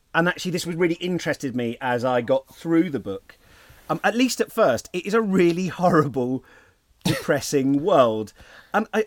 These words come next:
I, I wanted to ask, what made you want to write about somewhere where, certainly at least at the beginning, at every turn we see bits of hope kind of, like, flower up only for a boot to kind of stamp down on them. It's, it's, like, pretty,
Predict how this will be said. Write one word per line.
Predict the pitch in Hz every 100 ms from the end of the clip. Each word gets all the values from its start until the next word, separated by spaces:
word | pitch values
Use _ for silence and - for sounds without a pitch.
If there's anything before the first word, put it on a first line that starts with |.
| -
I, | 226
I | 220
wanted | 233 220 262 262
to | 254
ask, | 226
what | 208 247 233
made | 240 202 202
you | 220
want | 202 214 -
to | - 196
write | 170 170 190 196
about | 139 117 113 110 - _
somewhere | - 143 120 117 117 117
where, | 127 135 135 135 135 131 135 _ _ _
certainly | - - 247 240 226 220
at | 190
least | 202 170 185
at | 185
the |
beginning, | 151 147 262 202 113 107 117 _ _ _ _ _ _ _ _ _ -
at | 180
every | 185 208 170 170
turn | 160 190 170 139 123 120 -
we | 127
see | 123 143
bits | 120 - - 151
of | 104
hope | 135 127 - -
kind | 139
of, | 127
like, | 127 123 -
flower | - 147 131 127 131
up | 123 - 127
only | 123 117
for | - 131
a |
boot | 113 107 127 -
to | - 117
kind | 135 117
of |
stamp | - - 139 123 117
down | 135 143 139
on | 117
them. | 107 110
It's, | 151 -
it's, | 170 160
like, | 190 -
pretty, | - 226 220 180 143 127